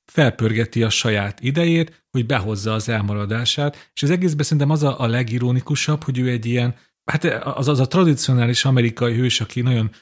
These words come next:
büszke a függetlenségére, hogy ő önmagát megcsinálta, az álma viszont a lehető legpolgáribb, legközönségesebb álom, ugye, hogy, ö, hogy amerikai külvárosban legyen egy nagy kertje, nagy háza családdal.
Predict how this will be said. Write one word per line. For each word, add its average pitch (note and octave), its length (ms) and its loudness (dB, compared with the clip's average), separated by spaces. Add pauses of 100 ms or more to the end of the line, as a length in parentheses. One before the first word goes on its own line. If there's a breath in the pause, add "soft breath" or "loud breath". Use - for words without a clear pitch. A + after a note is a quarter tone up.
(180 loud breath)
büszke - 240 -2
a A2+ 40 0
függetlenségére, A2+ 960 0
hogy G#2+ 160 0
ő A#2 80 2
önmagát A#2 420 2
megcsinálta, C#3+ 680 0 (240 loud breath)
az B2+ 200 -4
álma B2+ 360 2
viszont D#3+ 500 0
a C3 80 0
lehető B2 380 2
legpolgáribb, A2 1000 -2
legközönségesebb A2+ 1160 -2
álom, G#2 340 0
ugye, C3 320 -2 (360 loud breath)
hogy, B2+ 120 2
ö, C3+ 180 0
hogy C3 140 0
amerikai B2+ 400 2
külvárosban A#2 560 -2
legyen A2 240 0
egy G#2+ 100 -2
nagy A2+ 240 -2
kertje, C3 380 0
nagy A2 180 0
háza B2+ 340 -2
családdal. G#2 680 -2